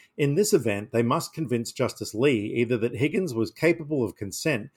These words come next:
because she wasn't impaired by alcohol, despite passing out drunk on the couch,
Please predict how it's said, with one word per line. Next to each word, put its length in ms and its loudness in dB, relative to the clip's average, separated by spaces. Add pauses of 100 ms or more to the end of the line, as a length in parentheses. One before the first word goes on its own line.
(280)
because 280 0
she 120 -4
wasn't 320 2
impaired 400 0
by 140 -2
alcohol, 540 -4 (280)
despite 480 0
passing 340 0
out 180 -6
drunk 280 -2
on 80 -6
the 80 -14
couch, 520 -4